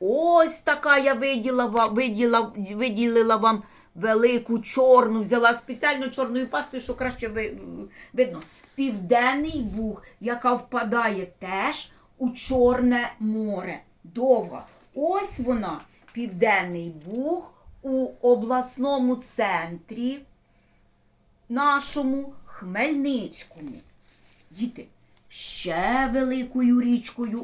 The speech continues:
України є річка Десна. Ось, подивіться, ось вона тече, ось, і впадає у Дніпро.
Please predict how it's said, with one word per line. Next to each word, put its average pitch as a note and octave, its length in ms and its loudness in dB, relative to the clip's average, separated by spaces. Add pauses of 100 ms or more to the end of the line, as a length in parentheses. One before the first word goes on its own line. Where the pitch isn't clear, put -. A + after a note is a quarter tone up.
України A3 880 -6 (240)
є G3+ 320 -4
річка B3+ 760 -4 (220)
Десна. A3+ 960 -2 (380)
Ось, B3 600 2
подивіться, G#3+ 840 -4
ось A3+ 460 2
вона G3+ 340 -2
тече, G#3 520 -6 (460)
ось, G#3+ 360 0 (720)
і C4 100 -2
впадає A#3 960 2
у A#3 120 -2
Дніпро. G#3+ 720 0